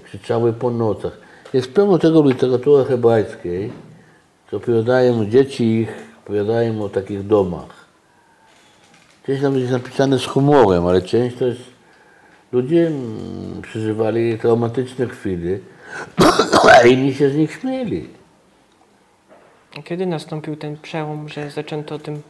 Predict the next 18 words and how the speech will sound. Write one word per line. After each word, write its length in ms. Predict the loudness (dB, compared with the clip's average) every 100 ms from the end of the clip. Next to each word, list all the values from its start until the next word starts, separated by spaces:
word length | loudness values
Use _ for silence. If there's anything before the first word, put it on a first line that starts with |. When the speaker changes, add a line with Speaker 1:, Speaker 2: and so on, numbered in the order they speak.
| -16
Speaker 2:
rozmawiać? 600 | -12 -10 -10 -10 -10 -10
Speaker 1:
Przełom 380 | 2 4 6 4
nastąpił, 580 | 0 -2 -2 -2 -2 -2
e, 680 | -2 -2 -4 -4 -4 -4 -6
z 60 |
procesem 540 | -6 -4 -4 -4 -6 -6
Eichmanna. 500 | -10 -10 -12 -12 -18 _ _ _ _ _ _ _ _ _ _ _ _ _ _ _ _ _ _
Nastąpił 460 | -18 -12 -12 -12 -16
ten 220 | -14 -16
przełom. 460 | -16 -20 -20 -20 _ _ _ _ _ _ _ _ _
Speaker 2:
Jak 260 | -10 -10 -10
wyglądał 480 | -16 -12 -10 -12 -14
ten 180 | -18 -20
proces? 520 | -20 -20 -20 -20 _
Co 120 | -18
się 100 | -18
wtedy 260 | -18 -18 -16
działo? 300 | -16 -16